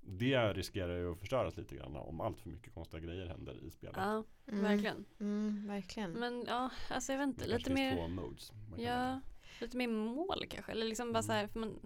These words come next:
Speaker 2: det finns ju saker att göra, men man måste ju ändå komma på det sj-, eller måste ändå
Speaker 1: Mm.
Speaker 2: bestämma sig för, ja, jag vet
Speaker 3: Ja,
Speaker 2: inte.
Speaker 3: precis.
Speaker 2: Man måste
Speaker 3: Verkligen.
Speaker 2: jobba mycket
Speaker 1: Mm.
Speaker 2: för det själv. Ja.
Speaker 3: Jag tyckte också en stor sak, för om man pratar om så här, det här, mm, alltså,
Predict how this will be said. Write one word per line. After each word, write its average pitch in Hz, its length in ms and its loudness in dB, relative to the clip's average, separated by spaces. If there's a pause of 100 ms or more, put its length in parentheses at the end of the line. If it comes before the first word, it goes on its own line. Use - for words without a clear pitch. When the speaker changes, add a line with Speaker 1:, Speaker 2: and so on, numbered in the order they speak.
(300)
Speaker 2:
det 220 140 0
finns 320 300 6
ju 277 40 0
saker 185 160 4
att 156 80 6
göra, 214 320 8
men 226 80 6
man 226 140 4
måste 214 200 0
ju - 20 2
ändå 214 160 0
komma 247 160 -6
på 202 320 2
det 190 80 0
sj-, - 360 -10
eller 226 140 6
måste 220 160 4
ändå 220 140 6
Speaker 1:
Mm. 214 120 0
Speaker 2:
bestämma 214 400 2
sig - 80 -6
för, - 140 -2
ja, 240 60 2
jag 247 60 2
vet 233 120 2
Speaker 3:
Ja, 226 400 10
Speaker 2:
inte. 240 120 2
Speaker 3:
precis. 214 680 2 (520)
Speaker 2:
Man - 120 4
måste 214 100 2
Speaker 3:
Verkligen. 226 260 2
Speaker 2:
jobba 220 200 0
mycket 202 200 -4
Speaker 1:
Mm. - 100 -8
Speaker 2:
för - 60 -10
det - 80 -6
själv. - 180 -6 (240)
Ja. 202 180 -10 (280)
Speaker 3:
Jag 233 180 10
tyckte 359 240 6
också - 200 4
en 285 400 2
stor - 300 4
sak, 170 260 4
för - 140 -6
om 175 140 0 (160)
man 175 100 2
pratar 175 260 2
om 170 100 2
så 165 100 2
här, 160 80 6
det 160 160 0
här, 170 140 6
mm, 170 500 -6
alltså, 175 440 2